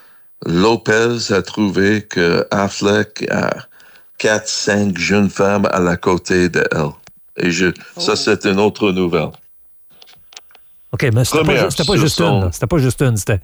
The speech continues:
Speaker 1: Non,
Speaker 3: c'était plusieurs.
Speaker 1: plusieurs, plusieurs. Il est un addict de sexe et il avait des femmes entre dix-neuf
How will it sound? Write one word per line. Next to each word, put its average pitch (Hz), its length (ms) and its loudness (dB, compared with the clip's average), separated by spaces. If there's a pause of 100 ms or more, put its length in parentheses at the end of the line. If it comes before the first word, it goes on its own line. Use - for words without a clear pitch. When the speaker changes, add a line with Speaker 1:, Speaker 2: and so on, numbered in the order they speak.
Speaker 1:
Non, 113 220 2
Speaker 3:
c'était - 180 -4
plusieurs. 143 240 2
Speaker 1:
plusieurs, 123 380 0 (120)
plusieurs. 120 400 0
Il 101 180 0
est 113 200 0
un 98 140 0 (180)
addict 120 500 -2
de 98 60 0
sexe - 640 -4 (640)
et 95 220 2
il 92 80 2
avait 98 260 2
des 98 180 0
femmes 110 480 0
entre 98 420 0
dix-neuf 117 960 -2